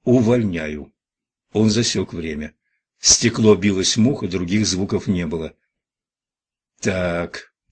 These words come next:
минута". Насенко надел очки и протянул руку назад, не оборачиваясь, к Петровичу. "Первое, давай сверху". Тот протянул листик с неровным обрывом.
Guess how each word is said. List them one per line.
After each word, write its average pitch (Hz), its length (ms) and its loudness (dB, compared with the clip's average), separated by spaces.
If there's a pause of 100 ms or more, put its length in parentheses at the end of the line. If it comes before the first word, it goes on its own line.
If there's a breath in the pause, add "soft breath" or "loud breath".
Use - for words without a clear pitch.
(400 soft breath)
минута". 135 720 6 (420)
Насенко 101 640 0
надел 92 300 -4
очки 151 480 -4 (180)
и 196 120 2
протянул 117 640 4
руку 101 240 -2
назад, 98 400 -2
не 104 100 0
оборачиваясь, 98 800 -4
к - 80 -20
Петровичу. 90 640 -4 (560)
"Первое, 104 760 2
давай 107 380 4
сверху". 120 640 0 (800)
Тот 143 200 2
протянул 135 520 4
листик 113 380 4
с - 120 0
неровным 90 480 0
обрывом. 85 480 -4